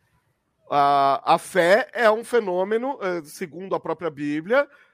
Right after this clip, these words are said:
que, eh, você crê a... a, a, a... além da prova, é superior à prova. Tanto é que a, a, a fé, é, em qualquer fé, isso é humano,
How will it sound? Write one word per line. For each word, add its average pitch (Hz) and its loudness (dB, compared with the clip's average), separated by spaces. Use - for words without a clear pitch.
que, 202 -8
eh, 156 -6
você 175 -2
crê 190 2
a... 208 8
a, 185 6
a, 196 -2
a... 208 2
além 233 6
da - 2
prova, 135 0
é 131 -4
superior 160 -4
à 185 0
prova. 127 -4
Tanto 226 2
é 190 6
que 233 -4
a, 180 4
a, 151 2
a 151 0
fé, 214 0
é, 143 -2
em 156 -8
qualquer 175 0
fé, 139 -4
isso 151 -10
é 113 -8
humano, 135 -6